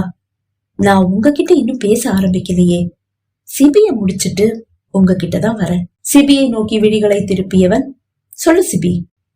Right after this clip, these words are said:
என்ன சொல்ல சொல்ற? இது அபாண்டம். அப்பா சொன்ன மாதிரி மங்கையை எனக்கு கட்டி கொடுக்க விருப்பம் இல்லாட்டி அது நேரடியா சொல்லு." "ஆமாடா, மங்கையை உனக்கு கட்டி கொடுக்க எங்க யாருக்கும் கொஞ்சமும் விருப்பம் இல்லடா."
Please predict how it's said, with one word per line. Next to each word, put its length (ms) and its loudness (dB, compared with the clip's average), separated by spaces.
என்ன 260 4
சொல்ல 260 -2
சொல்ற? 280 0
இது 320 2
அபாண்டம். 600 0
அப்பா 320 2
சொன்ன 260 -2
மாதிரி 520 -2
மங்கையை 460 2
எனக்கு 260 -4
கட்டி 260 -2
கொடுக்க 280 -2
விருப்பம் 340 0
இல்லாட்டி 560 -2
அது 240 4
நேரடியா 480 0
சொல்லு." 360 -2
"ஆமாடா, 440 2
மங்கையை 480 2
உனக்கு 320 -2
கட்டி 300 -6
கொடுக்க 580 0
எங்க 260 2
யாருக்கும் 600 0
கொஞ்சமும் 440 2
விருப்பம் 340 -2
இல்லடா." 320 0